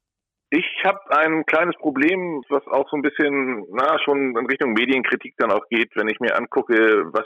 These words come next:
für einen breiten Raum eine Diskussion um Trainerentlassungen im Fußball angeht. Wir haben einen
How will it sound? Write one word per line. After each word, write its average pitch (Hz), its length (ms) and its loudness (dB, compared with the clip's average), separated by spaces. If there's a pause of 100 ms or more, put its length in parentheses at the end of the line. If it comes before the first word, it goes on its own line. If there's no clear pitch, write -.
für - 180 0
einen 104 300 -2
breiten 98 460 -2
Raum 104 560 2
eine 98 180 0
Diskussion 107 800 -2
um 98 480 -2
Trainerentlassungen 104 920 0
im 95 80 -6
Fußball 101 520 0 (840)
angeht. 135 640 0 (240)
Wir 127 140 0
haben 139 120 0
einen 131 180 0